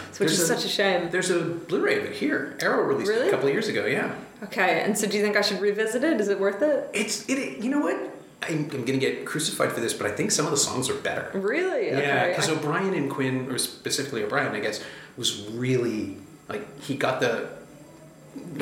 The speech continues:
Speaker 2: Rocky Horror has a stage vibe to it, and Shock Treatment is much more, um, melodic orchestral arrangement rock.
Speaker 1: Yeah, like Tommy the musical or something.
Speaker 2: Yeah,
Speaker 1: Like,
Speaker 2: so
Speaker 1: yeah.
Speaker 2: it just goes for it,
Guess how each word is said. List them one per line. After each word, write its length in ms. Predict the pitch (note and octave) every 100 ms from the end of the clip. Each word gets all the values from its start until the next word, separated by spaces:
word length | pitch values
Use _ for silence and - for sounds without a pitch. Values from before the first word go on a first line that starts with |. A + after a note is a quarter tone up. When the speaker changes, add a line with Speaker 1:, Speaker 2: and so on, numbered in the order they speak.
| B2+ D#3+
Speaker 2:
Rocky 280 | F3 G#3 G3+
Horror 320 | D#3+ D3+ C#3
has 180 | C#3 B2+
a 40 |
stage 440 | B2 - A#2+ C3 B2
vibe 260 | C3+ C3
to 140 | - D3
it, 60 | C#3
and 80 |
Shock 280 | - C3 B2
Treatment 300 | - C3+ B2
is 140 | - A2
much 360 | G#2+ A2+ -
more, 420 | A#2 A#2+ A#2+ A#2+ - - - - - - - - -
um, 580 | A2 G#2+ G#2+ G#2+ G#2+ - -
melodic 420 | - G#2 A2 A2
orchestral 460 | G2 - - A2+ G#2
arrangement 500 | G#2+ G#2+ A2+ F#2 G2
rock. 360 | G#2 - - - -
Speaker 1:
Yeah, 360 | G#3+ A3 G#3 G3+
like 260 | G3 F#3+
Tommy 400 | F#3+ G#3+ G3+ G3
the 100 | F#3+
musical 460 | F#3 F#3+ F#3+ - G3
or 100 | E3
something. 380 | - D#3 - E3
Speaker 2:
Yeah, 240 | G#3+ E3
Speaker 1:
Like, 200 | A#2 G#2
Speaker 2:
so 160 | - -
Speaker 1:
yeah. 60 | F#3+
Speaker 2:
it 40 |
just 300 | F3 C3+ -
goes 300 | C3 C3+ C3+
for 280 | - G2
it, 60 | -